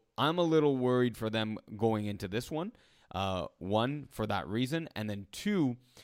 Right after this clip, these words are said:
uh, because I'm actually not sure who the quarterback is for, <laughs> for the Tough Lungs. Look, Matthew Lerner's been, uh, throwing for the most part, but then on the,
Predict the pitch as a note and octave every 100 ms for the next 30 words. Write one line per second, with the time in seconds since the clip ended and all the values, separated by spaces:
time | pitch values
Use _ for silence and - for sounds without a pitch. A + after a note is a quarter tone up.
0 | _ _ - G#2+ G#2 G#2 A2+ C#3 B2 -
1 | C3 D#3 - A3+ G#3 C3 A2 A#2 C#3 -
2 | - - D3+ A2 F#2 - _ _ - F3+
3 | F#3+ - - D#3+ D#3 A#2 F#2+ F#2+ G#2 F2
4 | E2 - - _ _ - C3+ B2+ A#2+ F3
5 | - - - D#3 F3 D#3+ C3 C3 A#2+ A2
6 | A2 D#2+ F2+ - A#2+ B2 - - A2 B2
7 | C3+ C3+ B2+ A#2+ G2 A2 B2+ C#3+ A2+ G2
8 | - G2 A2 G2+ F#2+ F#2+ - - _ -
9 | A#2 A2 G#2 A2 G2+ G#2+ A#2+ - A2 G2
10 | E2+ - _ - G2 C3 C3 C#3+ C#3+ C#3
11 | C3+ D3 C#3+ C#3